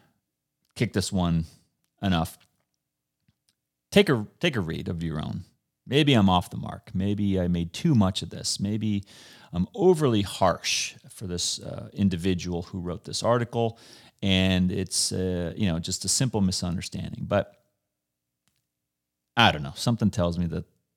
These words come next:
normal, normal M S Ps might look at this and say, "Yeah, it doesn't really, does it make sense? Does, does it help the customer figure something out?"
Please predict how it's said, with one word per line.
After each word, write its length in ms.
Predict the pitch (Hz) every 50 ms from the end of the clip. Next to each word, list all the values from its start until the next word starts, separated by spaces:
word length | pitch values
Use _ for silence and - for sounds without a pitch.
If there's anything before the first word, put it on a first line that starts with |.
| _ _ _ _ _ _ _ _ _ _ _ _ _ _ _ _ _ _ _ _ _ _ _ _ _ _ _
normal, 520 | 104 101 107 113 131 135 139 123 104 - _ -
normal 400 | 110 107 120 135 135 131 123 -
M 160 | 113 113 117
S 100 | 110 107
Ps 440 | - - - 117 117 120 120 110 104
might 220 | 98 95 101 -
look 240 | - 101 107 - -
at 100 | 92 -
this 240 | - 107 107 - -
and 140 | 98 90 87
say, 440 | - - 95 90 87 87 85 85 - - _ _ _ _
"Yeah, 200 | 117 139 156 113
it 80 | 90
doesn't 320 | - 117 123 - 131 117 110
really, 240 | 107 117 120 110 90 - _ _ _
does 120 | - 92 92
it 60 | 104
make 240 | 90 113 151 - -
sense? 380 | - - 67 62 - - -
Does, 200 | - - 98 92
does 220 | 90 - 107 95 -
it 100 | - -
help 420 | - - - 123 127 123 - -
the 100 | 104 98
customer 840 | - _ - - - 127 117 - - - 104 98 98 95 95 92 95 - _ _ _ _ _ _ _ _ _ _ _ _ _ _ _ _ _ _ _ _ -
figure 280 | - 139 123 107 113 104
something 400 | - - 104 92 - - 82 80
out?" 440 | 82 - - - - - - -